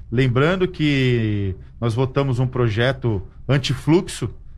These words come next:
na Câmara Municipal, projeto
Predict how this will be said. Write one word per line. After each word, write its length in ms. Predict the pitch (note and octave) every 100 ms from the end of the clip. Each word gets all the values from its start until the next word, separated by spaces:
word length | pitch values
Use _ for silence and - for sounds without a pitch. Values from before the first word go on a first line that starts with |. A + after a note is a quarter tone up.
| - -
na 420 | G#2+ A2+ A2 G#2 G2+
Câmara 320 | - B2 A#2+
Municipal, 640 | A#2+ A2+ A2 - - B2+ C#3+
projeto 580 | A#2 G#2 B2 B2 G#2